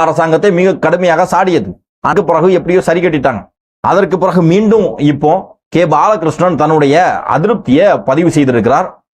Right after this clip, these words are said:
அதற்கு அமைச்சர் சேகர் பாபு இந்த மாதிரி ஒரு மோசமான பதிலை வந்து கொடுத்திருக்கிறார். நான் என்ன கேட்கிறேன் அப்படின்னு சொன்னா, திமுக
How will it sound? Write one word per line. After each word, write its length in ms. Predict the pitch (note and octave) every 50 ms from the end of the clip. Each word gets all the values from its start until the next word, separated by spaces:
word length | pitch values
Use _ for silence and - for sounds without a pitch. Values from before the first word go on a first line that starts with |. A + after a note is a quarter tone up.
| _ -
அதற்கு 500 | A2+ A#2 C#3+ F3 G3+ G3 C#3 - F#3+ G#3 G3 E3+ B2+ G#2+ G#2+ A2 - - - _ _ _ _ _ _ _ _ _ _ - - _ _ _ - A#2+
அமைச்சர் 380 | D3 G3+ G#3+ G#3 G3+ F3+ C#3 -
சேகர் 300 | E3 F3+ G3 G#3 F#3 D#3 D3
பாபு 220 | C#3 C3+ C3 D#3+ G#3 G3+ - C#3+ D3
இந்த 180 | E3+ G3+ G3+ G#3+ G3+ E3+
மாதிரி 240 | D#3+ D#3 D3+ F#3 A3 G3+
ஒரு 100 | D#3+ C#3 C#3
மோசமான 420 | D3+ F3 E3+ - G3 - C#3 C#3 D3+ E3+ D#3+ A#2+ G2+ - - _ _ _ _ _
பதிலை 280 | - C3 D3 E3 F3+ E3+ C#3+
வந்து 140 | C#3 E3 E3 -
கொடுத்திருக்கிறார். 520 | D#3 D#3 D#3+ D3 E3 D3 A2+ B2 G#2+ - - - -
நான் 160 | A2+ A2 A2+ B2+
என்ன 120 | D#3 F#3+ A#3 A3+ -
கேட்கிறேன் 320 | A3 A3 G#3+ A#3 A3 G3 D#3
அப்படின்னு 260 | C#3 D3 D3+ C#3 - A#2
சொன்னா, 220 | F#2+ G2 B2 E3 F#3+ F#3 - - - _ _ _ _ _ -
திமுக 520 | - F#3 G#3+ A#3 A3+ A3+ G#3+ - A3 A3